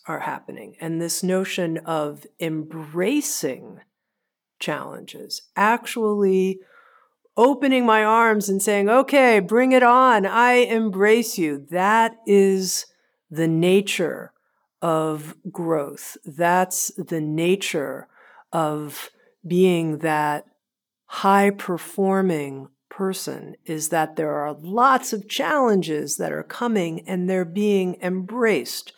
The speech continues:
they're being worked through. When we think of an athlete,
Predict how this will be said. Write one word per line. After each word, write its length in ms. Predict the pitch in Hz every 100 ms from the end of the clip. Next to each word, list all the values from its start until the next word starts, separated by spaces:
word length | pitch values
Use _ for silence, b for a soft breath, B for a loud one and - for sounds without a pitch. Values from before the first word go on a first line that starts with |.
| B B _
they're 160 | 175 165
being 520 | 175 175 170 165 -
worked 420 | 202 214 226 226 -
through. 320 | - - -
When 180 | 170 180
we 120 | 190
think 420 | 190 233 226 - -
of 160 | 175
an 160 | 170 160
athlete, 720 | 214 269 262 254 160 123 110